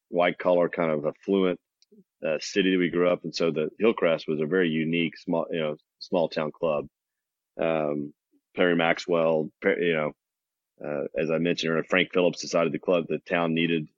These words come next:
a, a great country club, and he went and hired the pro from the Broadmoor.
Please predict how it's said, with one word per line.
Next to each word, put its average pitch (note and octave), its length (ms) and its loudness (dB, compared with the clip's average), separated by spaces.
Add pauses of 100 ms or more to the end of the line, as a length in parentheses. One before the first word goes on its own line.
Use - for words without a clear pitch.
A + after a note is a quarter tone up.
a, D#2 280 -4
a - 20 -14
great E2 300 -2
country E2 280 -4
club, E2 320 0
and D#2+ 240 -10
he G2 80 0
went G#2+ 140 2
and E2 80 -10
hired F#2 220 2
the - 80 -4
pro F#2+ 200 2
from F2 160 -6
the D2+ 80 -8
Broadmoor. E2+ 580 0